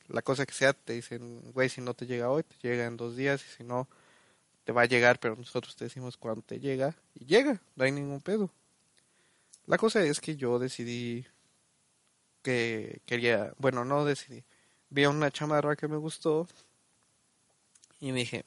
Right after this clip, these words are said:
"Mm, se, como que tengo el dinero, y me alcanza para la chamarra, y creo que sí me queda,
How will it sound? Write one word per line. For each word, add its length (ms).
"Mm, 220
se, 420
como 260
que 220
tengo 360
el 80
dinero, 520
y 280
me 160
alcanza 320
para 160
la 100
chamarra, 380
y 60
creo 200
que 100
sí 120
me 120
queda, 280